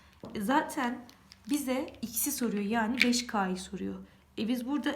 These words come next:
E B uzunluğunun sekiz K'nın yirmi olduğunu bulmuştuk ya.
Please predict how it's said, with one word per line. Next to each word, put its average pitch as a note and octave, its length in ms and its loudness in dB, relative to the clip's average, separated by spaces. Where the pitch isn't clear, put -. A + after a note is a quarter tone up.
E A#3+ 240 6
B C4 160 2
uzunluğunun A3+ 760 2
sekiz - 440 -4
K'nın A#3 420 0
yirmi A3 320 2
olduğunu A3+ 380 0
bulmuştuk A3+ 560 -4
ya. F#3+ 180 -2